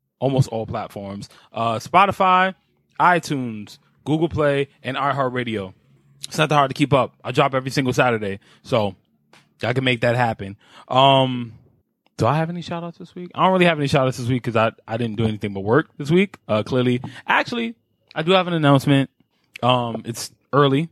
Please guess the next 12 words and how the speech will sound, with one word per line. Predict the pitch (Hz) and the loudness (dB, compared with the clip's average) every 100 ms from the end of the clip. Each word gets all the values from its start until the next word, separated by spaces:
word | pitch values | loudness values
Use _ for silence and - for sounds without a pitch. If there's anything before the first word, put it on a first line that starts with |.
| _ | _
what | 127 | -4
I'm | 135 | 0
saying? | 143 | 0
But | 135 | 2
I've | 127 | 0
been | 131 | 2
giving | 135 127 | 0 0
everybody | 127 127 131 131 | 0 0 2 4
reminders | 131 135 127 127 127 | 4 2 0 -2 -4
because | 120 131 113 117 - - | -2 2 2 0 -10 -2
officially, | 139 147 147 143 135 135 - _ _ | 0 2 2 4 4 2 -4 _ _
uh, | - 113 | 0 0